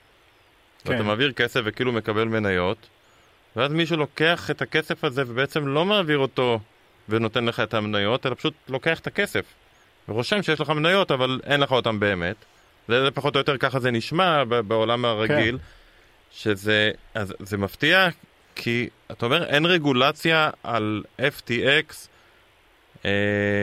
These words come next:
Speaker 2: שלמרות שבסופו של דבר האנשים שנכנסים, האנשים והחברות שנכנסים ועושים, אה, שימוש באקסצ'יינג' הזה,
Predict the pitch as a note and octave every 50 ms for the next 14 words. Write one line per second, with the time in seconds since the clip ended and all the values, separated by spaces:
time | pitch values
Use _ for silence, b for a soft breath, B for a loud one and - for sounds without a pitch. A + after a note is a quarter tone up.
0 | G2+ G2+ G2+ G2 - - - - A2 G#2 G#2 - - - G#2+ G#2 G2+ G2+ G#2 B2+
1 | D3+ F3 F3+ - G3+ G3 F#3+ F3+ F3+ E3+ C3+ B2 C3 - - C#3+ - - D3+ -
2 | E3+ D3 C3+ C3+ B2 C#3+ D3 D3+ D3+ C#3+ C#3 C3+ C3 B2+ B2+ B2+ B2 B2 B2 A#2+
3 | A#2+ C2 E2+ A2+ A2+ A#2 - - D#3 D3 - D#3+ C3+ B2+ - C3 B2 - - -
4 | D3 D3 C3+ A#2+ G#2+ G#2 - C3+ A#2+ A#2+ A#2 - C3 B2 D#3 E3+ E3 - B B
5 | B B B B B B B _ - - A2+ A2 A2 A2+ A#2 A2 - D3 D3 C3+
6 | A#2+ C3 C#3+ D3 C#3+ C3 - - C#3+ C#3+ C#3 C#3 C3 A#2+ - _ _ _ _ -
7 | - - - A2 A2+ A2 A2 G#2+ - B2+ A#2+ B2+ C#3 C#3+ C3 A#2+ B2+ A#2+ A2 -
8 | - - B2 B2+ C3+ C3+ D#3 D#3 C#3+ F3 G3 G#3+